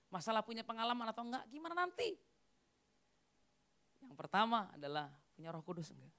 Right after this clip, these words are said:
Coba tolong tanya kursi di depannya, ada Roh Kudus enggak? Oh, salah ya. Oh. Tanya orang sebelahnya kalau gitu,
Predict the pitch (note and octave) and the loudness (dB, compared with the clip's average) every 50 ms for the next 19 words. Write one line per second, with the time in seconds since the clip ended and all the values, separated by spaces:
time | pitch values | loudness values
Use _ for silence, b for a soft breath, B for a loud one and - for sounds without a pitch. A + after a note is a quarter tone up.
0 | _ _ _ _ _ b b b b b b _ B3 B3+ C#4+ C4 A#3 - C4 C4 | _ _ _ _ _ b b b b b b _ 0 2 2 2 4 4 4 4
1 | C#4 C#4 C4+ B3 B3 B3+ C4 C#4+ C#4 - B3 A#3+ - C4 A#3 A3+ G3+ A3 - - | 4 4 2 0 0 0 0 -2 0 0 0 0 0 -2 -4 -2 -2 -2 -2 -2
2 | A3 A3+ G#3 F#3+ G3+ G#3 G#3 G#3+ - A#3 A3+ A3+ A3+ G#3 F3 C#3+ - _ _ _ | -4 -4 -8 -4 -4 -4 -4 -4 -4 -4 -6 -6 -6 -6 -8 -8 -8 _ _ _
3 | _ _ _ _ _ _ _ _ _ _ _ _ _ _ _ _ _ _ _ _ | _ _ _ _ _ _ _ _ _ _ _ _ _ _ _ _ _ _ _ _
4 | _ _ _ - _ G#3 A3+ G#3 E3 G3+ G#3 G3+ A3+ G3 F#3+ G#3+ G#3 F#3 - - | _ _ _ -2 _ 8 8 8 8 8 10 10 12 12 12 10 10 8 6 -2
5 | D3 D3+ C3 - b b b b b - - - - A3 A#3+ C4 B3 C4 C#4 C4+ | -8 -8 -8 -10 b b b b b -18 -6 0 0 2 4 8 10 10 10 10
6 | A#3+ B3 B3+ C4+ C4 C4 C4 B3 G#3+ F#3 G#3 G3+ F#3 F#3 - E3 D3 | 8 8 10 12 12 12 10 6 4 6 6 6 6 4 2 0 -4